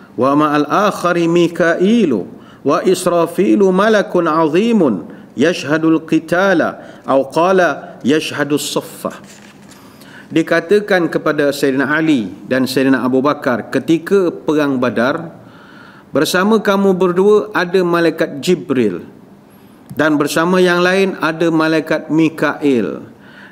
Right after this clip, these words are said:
dan Israfil adalah malaikat yang agung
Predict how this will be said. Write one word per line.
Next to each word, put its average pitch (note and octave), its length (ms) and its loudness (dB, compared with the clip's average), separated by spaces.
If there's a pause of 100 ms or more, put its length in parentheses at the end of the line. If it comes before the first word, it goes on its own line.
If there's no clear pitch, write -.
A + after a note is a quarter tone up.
dan F#3 340 -2
Israfil F#3+ 800 0
adalah D#3+ 320 -2
malaikat F3 640 0
yang D#3+ 320 0
agung F3 560 0